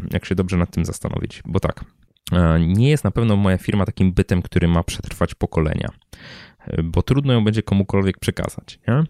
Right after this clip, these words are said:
Nie jest też czymś, co ja mógłbym,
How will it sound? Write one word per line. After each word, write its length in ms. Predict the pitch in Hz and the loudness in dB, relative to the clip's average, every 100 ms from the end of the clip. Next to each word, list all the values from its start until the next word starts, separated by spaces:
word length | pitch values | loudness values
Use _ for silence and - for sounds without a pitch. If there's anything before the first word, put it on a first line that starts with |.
| - - - - - - | -4 -20 -20 -20 -20 -8
Nie 220 | - 104 | 0 2
jest 180 | 131 - | 2 -2
też 200 | - - | -6 -8
czymś, 440 | - 98 104 - - | -2 0 0 -2 -8
co 400 | - 117 123 131 | -4 0 2 2
ja 300 | 78 104 110 | 0 2 4
mógłbym, 720 | 113 113 98 95 113 135 | 2 0 2 2 2 0